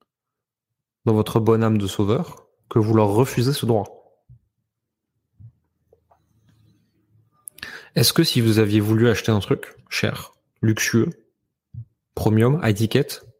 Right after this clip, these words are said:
qui amène de la liberté, du temps, de l'expertise, de l'expérience, tout ce que vous m'avez dit, si on vous l'avait, si au moment où vous vouliez l'acheter, on vous avait dit, «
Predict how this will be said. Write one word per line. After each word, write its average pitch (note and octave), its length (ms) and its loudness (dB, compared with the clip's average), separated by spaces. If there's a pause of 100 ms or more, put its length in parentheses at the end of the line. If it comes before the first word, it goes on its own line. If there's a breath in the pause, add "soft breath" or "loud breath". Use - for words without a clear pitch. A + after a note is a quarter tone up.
(120)
qui - 100 -4
amène G#2 200 2
de G#2 80 4
la G#2 120 2
liberté, G#2+ 540 0
du G#2+ 160 -6
temps, G#2+ 160 0
de G2+ 60 0
l'expertise, G#2+ 480 -8
de A2 80 -4
l'expérience, G#2 360 -4
tout - 60 -14
ce - 80 -12
que A#2+ 60 -2
vous A2+ 60 2
m'avez G2+ 140 0
dit, B2 220 -2 (800 loud breath)
si - 180 -4
on C3 80 4
vous A#2 140 2
l'avait, A#2 680 2
si - 160 -2
au B2 60 4
moment D3+ 260 4
où B2+ 40 2
vous A2+ 80 -2
vouliez A2+ 180 2
l'acheter, A2 320 0
on E3 100 2
vous A2 140 2
avait G#2+ 160 2
dit, « C3+ 260 0